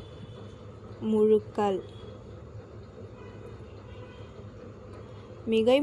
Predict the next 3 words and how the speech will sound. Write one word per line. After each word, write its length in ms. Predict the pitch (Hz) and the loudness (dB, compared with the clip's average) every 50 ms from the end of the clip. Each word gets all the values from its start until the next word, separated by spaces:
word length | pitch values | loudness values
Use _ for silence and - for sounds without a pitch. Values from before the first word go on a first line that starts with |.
| 294 | 8
முழுக்கள் 440 | 269 247 240 233 226 - 233 226 226 208 - | 8 8 8 8 6 6 6 6 6 6 4
பார்த்தீங்கன்னா 520 | 214 208 208 - 202 202 196 196 196 208 240 302 359 427 - - - - - - - - - - - - - - - - - - - - - - - - - 98 - - - - - - - - - - - - - - - - - - - - - - - - 110 - - - - - - - - - - - - - - - - - - 254 | 2 2 2 2 2 2 4 4 4 4 4 4 2 0 -2 -6 -12 -12 -14 -14 -16 -16 -16 -16 -14 -14 -14 -14 -14 -14 -14 -14 -12 -12 -12 -14 -14 -14 -14 -14 -14 -12 -14 -14 -14 -14 -14 -14 -12 -12 -12 -12 -12 -12 -10 -10 -10 -10 -12 -14 -14 -14 -14 -14 -12 -12 -12 -12 -12 -14 -14 -14 -14 -14 -14 -14 -14 -14 -14 -14 -10 0 4 6
பதினாலு 800 | 233 226 214 240 240 247 240 233 226 220 226 233 233 233 262 | 6 8 8 6 6 6 6 6 6 6 6 6 6 6 6